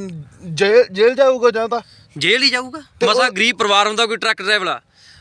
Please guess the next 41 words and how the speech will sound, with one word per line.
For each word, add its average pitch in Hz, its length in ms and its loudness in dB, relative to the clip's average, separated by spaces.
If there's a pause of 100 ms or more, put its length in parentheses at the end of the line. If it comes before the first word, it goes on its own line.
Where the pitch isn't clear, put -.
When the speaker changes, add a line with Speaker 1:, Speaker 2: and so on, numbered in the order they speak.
(120)
Speaker 2:
ਮਸਾਂ 180 280 -2
ਉਹਨੇ 226 200 0
ਰੋਜੀ 196 220 -4
ਰੋਟੀ 202 220 -2
ਲਈ 202 100 -2
ਲੱਗਿਆ 165 280 -2
ਹੁੰਦਾ 185 140 -4
ਸੱਤ 170 300 -2
ਅੱਠ 175 100 -2
ਹਜ਼ਾਰ 196 200 0
ਰੁਪਈਏ 170 240 0
ਤੇ, 160 180 0 (260)
ਉਹ 214 80 -2
ਦਸ 180 300 -2
ਲੱਖ 196 220 -2
ਰੁਪਈਆ 190 240 -2
ਕਿੱਥੋਂ 180 300 -6
ਲਿਆਊਗਾ? 170 260 0
ਪਹਿਲਾਂ 185 220 -2
ਤਾਂ 175 80 0
ਇਹ 185 60 0
ਸੋਚੇ 156 260 -4
ਮੋਦੀ 147 240 -6
ਸਰਕਾਰ। 123 240 -4
Speaker 1:
ਉਹਦੇ 226 200 2
ਜਵਾਕਾਂ 226 400 0
ਦੀ 233 80 2
ਪੜ੍ਹਾਈ 220 360 4
ਰੁੱਲ 214 180 4
ਜੂ। 208 200 -8 (220)
Speaker 2:
ਜਵਾਕਾਂ 170 420 0
ਦੀ 196 120 -2
ਕੀ, 190 100 -2
ਸਾਰੀ 185 220 -2
ਪਰਿਵਾਰ 185 580 -2
ਦੀ 202 100 -6
ਜ਼ਿੰਦਗੀ 156 300 -4
ਰੁੱਲ 120 120 -10
ਜੂਗੀ। 95 240 -20 (380)
Speaker 1:
ਹਾਂ, 180 260 0
Speaker 2:
ਮੇਰੇ। 170 400 -2